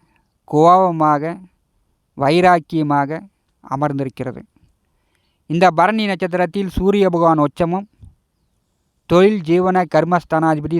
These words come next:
சனி பகவான் நேசமும் அடைகிறார். இருபத்தி ஏழு நட்சத்திரத்திலும் முதல் பாதத்தில் பிறந்தவர்கள் அதிகார ஆளுமை திறன் கொண்டவர்கள். குடும்ப பொறுப்புகள் கொஞ்சம் கூடுதலா இருக்கும்.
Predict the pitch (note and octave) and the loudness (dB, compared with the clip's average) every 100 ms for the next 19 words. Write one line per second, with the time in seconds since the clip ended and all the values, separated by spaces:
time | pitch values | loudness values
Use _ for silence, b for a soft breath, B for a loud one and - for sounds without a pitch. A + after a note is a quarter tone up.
0 | D#3 D3+ E3 E3+ D#3 C#3 D#3+ - E3 F#3 | -4 -4 -2 0 0 0 -2 -4 -6 -6
1 | B3+ C#3 C3+ C3 C3 - _ _ _ _ | -6 -6 -4 -4 -8 -10 _ _ _ _
2 | _ _ _ _ _ _ - D#3 G#3+ A#3 | _ _ _ _ _ _ -8 0 2 0
3 | - G#3 G3 F3+ F3+ G#3 F#3+ F#3 D#3+ F3 | -2 0 0 0 0 -2 0 -2 -2 -4
4 | F#3+ - _ _ _ _ _ C3+ D#3 G#3 | -4 -8 _ _ _ _ _ -2 2 2
5 | G#3 F#3 F3+ F3 E3+ D#3+ D#3+ E3+ E3 E3+ | 4 4 2 -2 -6 -6 -4 -4 -4 -4
6 | A#3+ - _ _ _ _ _ _ _ - | -6 -10 _ _ _ _ _ _ _ -8
7 | C#3 D#3+ F#3 F#3 F#3 F#3 G3+ G#3 C#3 E3 | -6 -4 0 4 4 2 -2 -4 2 2
8 | G3 F#3+ F#3+ F#3+ - E3 E3+ F3+ E3+ C#3+ | 2 0 -2 -4 -4 -2 -2 -2 -4 -2
9 | C#3+ C3 C3 - _ _ _ _ _ _ | -2 -4 -8 -12 _ _ _ _ _ _
10 | _ _ - F3 G#3 G#3+ G#3+ F3 F3+ D#3+ | _ _ -4 0 2 2 2 0 -4 -4
11 | F3 F3+ F#3+ E3 D#3 D3+ D#3+ D#3+ E3+ D#3+ | -6 -4 -4 -4 -6 -6 -8 -4 -2 -2
12 | C3 C3+ | -2 -10